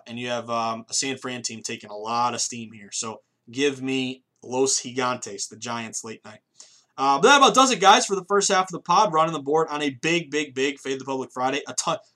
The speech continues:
tonight's a baseball night, guys. I cannot wait starting off with the Cubbies to sweat these games here with you. Uh, but do not go anywhere because, uh, Friday, big, big pod as always. We gotta talk N B A.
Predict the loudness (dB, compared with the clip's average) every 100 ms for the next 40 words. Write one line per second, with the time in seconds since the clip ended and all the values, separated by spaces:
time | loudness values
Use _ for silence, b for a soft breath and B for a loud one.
0 | _ 0 0 0 0 -2 -2 -8 -12 -16
1 | -14 -12 -10 -10 -8 -6 -6 -8 -4 -2
2 | -2 _ _ _ -10 -8 -6 -6 -8 -14
3 | -6 -6 -6 -10 -10 -8 -8 -10 -12 -12
4 | -12 -12 -12 -12 -10 -8 -8 -12 B B
5 | -4 -2 0 0 4 4 4 0 2 0
6 | -2 -8 _ _ -20 -4 -2 0 0 0
7 | 0 2 4 2 -2 -8 -6 -6 -2 -6
8 | -2 0 2 2 0 2 2 0 -4 _
9 | _ _ -4 -2 0 -2 -2 -6 -4 0
10 | 2 2 -2